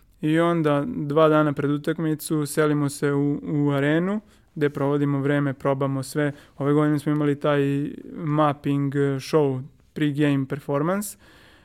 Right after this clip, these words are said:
E, prva, ja mislim, im-, bilo je nekih varijanti, pravila je Barcelona za oproštaj Navara, pravilo je, pravio je,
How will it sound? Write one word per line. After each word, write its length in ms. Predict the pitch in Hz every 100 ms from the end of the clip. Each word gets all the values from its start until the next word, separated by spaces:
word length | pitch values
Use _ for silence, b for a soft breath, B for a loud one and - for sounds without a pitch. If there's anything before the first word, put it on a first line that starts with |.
| b b
E, 320 | 143 139 143 139 - _ _
prva, 320 | - 143 147 147
ja 240 | 147 151
mislim, 520 | 147 147 147 147 - - - -
im-, 380 | - 160 165 156
bilo 220 | 165 170
je 60 | 165
nekih 440 | 165 160 151 139
varijanti, 560 | 147 147 147 147 143 147
pravila 420 | 151 143 139 143
je 40 | 143
Barcelona 600 | 139 139 147 139 139 139
za 180 | 135 139 135 135 135 139
oproštaj 420 | 143 135 - 139
Navara, 580 | 139 139 143 143 143 139
pravilo 520 | - 143 139 143 139
je, 320 | 139 139 143 -
pravio 320 | - 156 143 147
je, 300 | 143 143